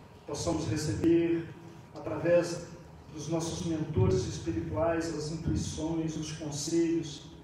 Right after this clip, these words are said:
as orientações que precisamos para sentirmos dentro de nós essa força, essa vontade e essa coragem de transformar as nossas vidas.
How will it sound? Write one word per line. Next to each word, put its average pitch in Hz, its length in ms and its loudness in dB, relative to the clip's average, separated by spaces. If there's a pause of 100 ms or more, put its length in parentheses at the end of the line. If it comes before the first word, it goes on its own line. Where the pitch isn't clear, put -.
(100)
as 156 160 -4
orientações 196 920 2
que - 100 -6
precisamos - 920 0 (1000)
para 170 120 -4
sentirmos 165 800 -4
dentro - 300 2
de 170 140 -6
nós 143 340 -4
essa - 200 -6
força, 170 760 -2
essa 147 240 -6
vontade 156 800 -4 (360)
e 165 80 2
essa 180 320 -4
coragem 143 580 -2 (720)
de 196 140 -8
transformar 147 720 -4
as 135 160 -8
nossas - 460 -10
vidas. - 500 -12